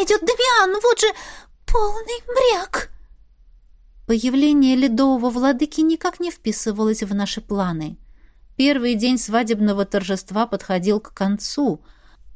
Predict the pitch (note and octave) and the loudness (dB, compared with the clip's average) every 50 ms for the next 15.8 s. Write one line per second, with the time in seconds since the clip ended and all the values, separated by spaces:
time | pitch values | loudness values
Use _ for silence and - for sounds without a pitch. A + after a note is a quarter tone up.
0 | - - E4+ E4 - - D4 D4 C4+ C4+ B3+ B3+ C4 - - C4+ C4 B3+ B3 B3 | -6 -4 -2 -2 0 0 0 2 2 2 2 2 2 2 4 4 6 6 4 4
1 | A#3 A3 G#3 - G#3+ G#3 A3+ A3 A3+ A3 B3+ A3+ - G#3+ A3 G#3+ A#3 A3+ G3+ A3 | 4 2 2 2 2 2 2 2 2 2 0 -2 0 0 0 2 2 0 2 2
2 | A3 G#3+ - - - - D#4 D#4 C4 - - F3 - G3 G3 - B3 B3 A#3+ - | 0 0 -2 -4 0 2 2 2 2 2 0 0 0 -2 -2 0 0 0 0 0
3 | - - C4 D#4 D#4 - - B3+ A#3 - - - - A#3+ A3+ - A#3+ A3+ - - | -2 0 0 0 0 0 -2 -2 -2 -2 -2 -2 -2 -2 -2 0 -2 -2 0 0
4 | C4+ C4+ A3 A#3 B3 B3+ B3 C4 B3 A3 A#3 B3+ B3+ C#4 D#4+ D#4 C4 G3+ F#3 F3 | 2 2 4 4 2 4 2 0 0 2 2 4 4 4 4 4 2 2 2 0
5 | E3+ - F3+ F3+ F#3+ F#3 - F#3+ G3 G3 F#3 A#3+ C4 - C#4 B3+ A3+ - C#4 C#4 | 0 2 2 2 0 0 0 0 0 0 0 -2 -2 0 0 -2 0 2 0 0
6 | C#4 - - D4 - - F4 E4 C4 A3 - - G3+ G3 F#3 F#3 F3 E3 - - | 0 0 -2 -4 -2 0 0 2 2 2 0 0 0 0 2 2 0 0 -2 -4
7 | - D#3+ D3+ - - - - - _ - - _ _ _ _ _ - - - - | -6 -6 -6 -8 -10 -18 -20 -20 _ -20 -20 _ _ _ _ _ -20 -20 -20 -8
8 | - G#3 F#3+ - - F3 E3 D#3+ - F3 F3+ F#3 F#3+ F#3 F3+ G3+ F#3+ F#3+ G#3+ G#3+ | -4 -4 -4 -2 -2 -4 -4 -4 -2 -2 0 0 0 0 -2 -2 -4 -2 -2 -2
9 | G3 F#3+ G3 G3+ G3+ G#3 G3+ - - G3 F#3+ - - B3+ - - C#4+ D#4 E4 D#4 | 0 2 0 2 2 0 -2 -2 -2 -2 -2 0 -2 -2 -2 -2 0 0 2 2
10 | C#4+ D#4 C#4+ - D4+ D4 C#4 C4+ B3 A#3 - B3 A#3+ - B3 A3+ A3 B3 A#3+ A#3+ | 2 0 2 2 2 2 2 2 0 0 -2 -2 0 0 0 0 2 2 2 2
11 | B3+ C4+ C#4+ C#4 A#3+ A3 A3 A3+ A#3 A3 - - B3+ A3+ B3+ C4 C4+ C4+ - - | 4 4 4 4 4 2 2 2 0 -2 -2 -2 -2 2 2 2 2 0 -2 -2
12 | C#4 G#3+ E3+ E3 D#3+ - - F3+ E3+ E3+ F3+ F3+ F3+ F#3 F#3 F#3+ G3 G3+ - - | 0 0 0 0 -2 -4 -4 -4 -2 0 0 0 2 2 2 0 0 -2 -2 0
13 | G#3+ A#3 A3 A3+ G#3 F#3+ F#3 F3+ F#3 F#3 F3+ - - F#3+ F#3 F3+ - - G3+ E3+ | 0 0 2 2 0 0 0 0 0 -2 -2 -2 -2 -2 -2 -2 -4 -4 -4 0
14 | F#3+ F#3 F#3 F#3+ A3+ C#4 D4 C4 A3 G3 F3+ - F3+ - - G3 G3 G3+ G3+ - | 0 0 2 2 2 2 2 2 2 0 0 -2 -4 -2 -2 -2 -2 -2 -2 -4
15 | - G#3+ - - - G3 F#3+ F#3+ G3+ A#3+ D4 C#4 A3 F3+ F3+ | -4 -4 -2 -2 -2 -2 0 0 2 2 2 2 2 0 0